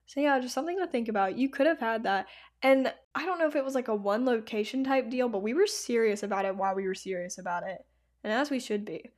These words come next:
One more career that I thought I could successfully pursue, having no skills whatsoever, was I wanted to open up my own bakery. And I don't bake. Like, all I eat is spaghetti. And right now I have, like, microwavable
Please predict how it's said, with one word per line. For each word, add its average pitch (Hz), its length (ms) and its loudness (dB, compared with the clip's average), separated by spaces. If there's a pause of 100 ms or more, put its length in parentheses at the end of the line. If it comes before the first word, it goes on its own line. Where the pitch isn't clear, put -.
(580)
One 359 160 10
more 370 140 6
career 302 340 6
that 262 160 4
I 247 100 4
thought 254 220 0
I 247 80 2
could 226 480 -6
successfully 220 720 -4
pursue, 214 680 0
having 202 540 -2 (100)
no 202 360 0
skills 196 360 -2
whatsoever, 180 600 -2
was 185 240 -4
I 196 140 -2
wanted 196 320 -8
to - 180 -8
open 196 240 -8
up 190 140 -8
my 196 160 -10
own 190 160 -14
bakery. 269 560 -2 (480)
And 214 420 -2 (160)
I 220 160 -6
don't 294 260 -2
bake. 196 300 -2
Like, 214 220 -2 (100)
all 220 220 2
I 302 60 0
eat 220 280 -4
is 214 100 -2
spaghetti. 208 680 -4 (420)
And 202 340 -4
right 185 140 -4
now 202 140 -4
I 202 60 -4
have, 208 280 -4
like, 196 280 -6 (300)
microwavable 196 920 -6